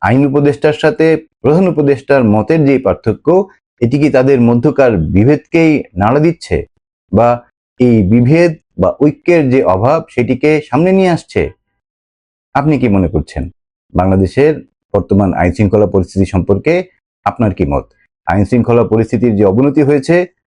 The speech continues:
সেটির সাথে কি আপনি একমত? যদি একমত হয়ে থাকেন তাহলে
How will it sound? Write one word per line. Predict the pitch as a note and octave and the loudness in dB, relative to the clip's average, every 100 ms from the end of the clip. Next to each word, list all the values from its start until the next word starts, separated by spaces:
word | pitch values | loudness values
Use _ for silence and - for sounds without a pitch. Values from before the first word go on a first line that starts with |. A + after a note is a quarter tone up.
| _ | _
সেটির | - G#2 A#2 | -4 -4 -2
সাথে | A#2 A#2 | -2 -2
কি | A#2+ | 0
আপনি | A2 G#2+ | -2 0
একমত? | A2 G#2+ C3 F2 - _ _ _ _ _ _ _ | -2 0 -2 -2 -6 _ _ _ _ _ _ _
যদি | F2 F#2 | -4 0
একমত | A2 A2+ E3+ E3 | 0 0 -2 -2
হয়ে | C#3 C3+ | -2 -2
থাকেন | C3 F3 F#3+ - _ _ | -2 -2 -4 -8 _ _
তাহলে | G#2 A2 | -2 0